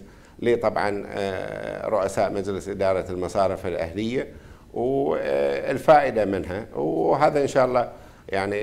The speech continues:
آه، آه، راح يكون، آه، طريق ل، آه، إعادة، آه، هيكلة القطاع المصرفي العراقي وتقويته برأيي.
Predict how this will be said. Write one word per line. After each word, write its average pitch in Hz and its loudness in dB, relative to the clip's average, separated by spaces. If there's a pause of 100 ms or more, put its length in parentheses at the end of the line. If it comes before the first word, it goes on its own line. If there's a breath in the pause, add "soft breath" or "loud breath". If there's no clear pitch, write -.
آه، 60 -6 (420)
آه، - -4
راح - 0
يكون، 110 -2
آه، 110 -8
طريق 107 0 (100)
ل، 107 -2 (440 soft breath)
آه، 95 -4 (200)
إعادة، 113 2 (380)
آه، 90 -2 (160)
هيكلة 117 0
القطاع 90 0
المصرفي 92 -4
العراقي 131 -2 (480 soft breath)
وتقويته 104 -2 (320)
برأيي. 67 -4